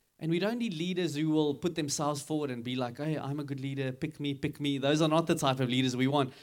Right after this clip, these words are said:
We want people who would lay down their lives. That's the type of leader that God wants. Want to be the leader of all? You need to be the servant of all. That's what Jesus taught us.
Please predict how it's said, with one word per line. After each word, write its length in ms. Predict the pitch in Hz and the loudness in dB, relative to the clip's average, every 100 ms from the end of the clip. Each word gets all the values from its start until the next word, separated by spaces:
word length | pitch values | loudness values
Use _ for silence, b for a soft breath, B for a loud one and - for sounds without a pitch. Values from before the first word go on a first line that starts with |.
| B | B
We 120 | - 151 | 0 2
want 200 | 185 185 | 2 0
people 280 | 196 185 | -2 0
who 80 | 160 | 2
would 120 | 147 | 2
lay 280 | 131 135 156 | 0 2 4
down 180 | 160 147 | 2 2
their 100 | 143 | 0
lives. 320 | 131 117 113 | 0 -2 -2
That's 240 | 120 139 156 | -2 -2 -4
the 80 | |
type 260 | 160 147 139 | -2 -2 -2
of 100 | 123 | -4
leader 260 | 123 127 123 | -4 -4 -4
that 160 | 120 | -4
God 220 | 131 123 | -2 -2
wants. 420 | 120 113 107 107 - _ _ _ _ _ _ _ _ - | -2 -4 -6 -12 -20 _ _ _ _ _ _ _ _ -8
Want 140 | 139 | -2
to 40 | 165 | 2
be 140 | 170 | 2
the 100 | 151 | 2
leader 320 | 139 147 160 | 2 2 2
of 80 | 160 | 0
all? 160 | 156 160 | -2 -2
You 80 | 147 | -2
need 160 | 156 | -4
to 80 | 160 | -6
be 100 | 147 | -4
the 80 | 143 | -4
servant 520 | 135 147 143 135 131 | -2 -2 -2 -2 -4
of 100 | 110 | -4
all. 300 | 107 104 104 _ _ _ _ | -2 -4 -6 _ _ _ _
That's 100 | - | 0
what 80 | 170 | 2
Jesus 400 | 143 147 156 139 | 2 2 2 0
taught 300 | 127 107 107 | -4 -6 -6
us. 320 | 113 117 - | -8 -10 -12